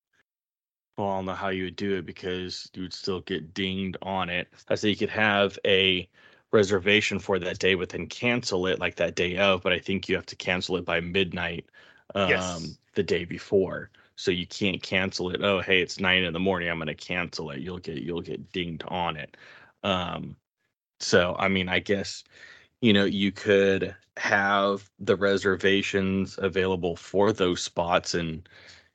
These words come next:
Speaker 1: you know, just go in. But if it's, like you said, somebody you don't like, or, or if it is, hey, great. If not, yeah, who, who knows?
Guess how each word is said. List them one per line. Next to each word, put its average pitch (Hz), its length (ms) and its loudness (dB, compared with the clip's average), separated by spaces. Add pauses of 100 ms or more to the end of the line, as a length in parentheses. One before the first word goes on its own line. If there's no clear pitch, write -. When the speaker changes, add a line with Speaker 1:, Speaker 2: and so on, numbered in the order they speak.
(120)
Speaker 1:
you 104 140 -2
know, 82 120 -4
just - 320 0
go 87 220 2
in. 90 420 2
But 82 120 2
if 82 120 0
it's, - 280 -6 (280)
like 85 160 -6
you - 60 -12
said, 80 260 -2
somebody 82 360 -2
you 87 140 -2
don't 82 300 -4
like, 82 360 -2
or, 78 300 -8 (640)
or 98 120 4
if - 140 -2
it 82 80 0
is, 90 340 4
hey, 87 180 2
great. 87 360 0
If - 180 -12
not, 87 380 -2 (340)
yeah, 85 360 -4 (880)
who, 87 420 -6
who 92 200 -4
knows? 80 540 -4